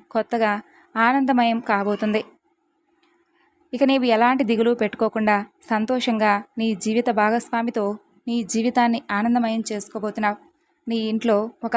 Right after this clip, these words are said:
అద్భుతమైనటువంటి కార్యం జరగబోతుంది. మంచి విషయం అయితే కుటుంబ సభ్యులందరూ కలిసి మిఠాయిలను సిద్ధం చేసుకుని మరి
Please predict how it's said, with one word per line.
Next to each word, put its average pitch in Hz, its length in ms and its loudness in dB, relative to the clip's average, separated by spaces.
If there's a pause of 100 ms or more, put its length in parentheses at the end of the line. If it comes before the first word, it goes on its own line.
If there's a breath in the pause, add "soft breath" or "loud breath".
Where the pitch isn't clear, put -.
(140)
అద్భుతమైనటువంటి 247 760 0
కార్యం 220 380 0
జరగబోతుంది. 208 580 0 (500 loud breath)
మంచి 240 300 0
విషయం 220 320 0
అయితే 226 260 2 (160)
కుటుంబ 233 240 -2 (100)
సభ్యులందరూ 214 540 0
కలిసి 214 360 0 (400 loud breath)
మిఠాయిలను 269 500 2
సిద్ధం 226 380 -2
చేసుకుని 220 360 -2
మరి 202 240 2